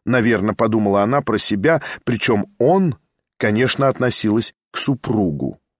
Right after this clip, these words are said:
Мельком замечу, что Пётр Степанович на этот раз в общей поездке тоже как нарочно не участвовал, и с самого утра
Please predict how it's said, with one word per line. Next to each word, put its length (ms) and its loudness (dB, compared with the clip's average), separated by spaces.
Мельком 540 2
замечу, 600 0
что 220 -2
Пётр 300 0
Степанович 640 0
на 160 0
этот 240 -2
раз 280 0
в 100 0
общей 300 -2
поездке 580 0
тоже 280 2
как 220 -2
нарочно 520 0
не 140 0
участвовал, 840 -2
и 80 0
с 60 2
самого 420 2
утра 420 0